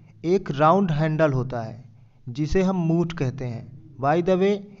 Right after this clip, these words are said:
इसे हम इंग्लिश में कहते हैं नॉब। नॉब अथवा आप और इसे कह सकते हैं डोर नॉब। डोर नॉब मीन्स होता है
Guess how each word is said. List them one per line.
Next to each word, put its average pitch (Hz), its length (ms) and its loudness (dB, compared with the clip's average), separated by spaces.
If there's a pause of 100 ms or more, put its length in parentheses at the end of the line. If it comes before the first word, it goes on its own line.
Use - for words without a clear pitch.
(120)
इसे 185 280 2
हम 208 220 2
इंग्लिश 165 340 -2
में 151 100 -2
कहते 131 320 -6
हैं 143 640 -8
नॉब। 143 520 0 (580)
नॉब 160 460 0
अथवा 160 300 2
आप 175 340 0
और 151 200 2
इसे 160 240 2
कह 170 180 -2
सकते 170 360 -4
हैं 170 580 -8
डोर 175 320 2
नॉब। 127 440 -4 (540)
डोर 175 340 2
नॉब 180 200 0
मीन्स 175 280 -2
होता 160 260 0
है 165 320 -2